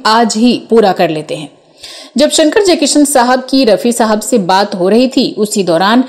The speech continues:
कर्मचारियों में ये बात फैल गई कि रफी साहब बुखार में भी recording के लिए पहुंच गए हैं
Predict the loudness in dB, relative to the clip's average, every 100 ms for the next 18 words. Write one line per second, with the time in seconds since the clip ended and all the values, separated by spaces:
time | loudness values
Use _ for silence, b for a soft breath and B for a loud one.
0 | B 0 2 2 2 2 4 4 4 4
1 | 2 2 0 0 -2 0 2 2 0 0
2 | 0 0 0 0 0 0 0 0 -2 0
3 | 0 2 2 2 0 2 2 2 0 0
4 | 0 0 -2 -4 -2 0 2 2 -2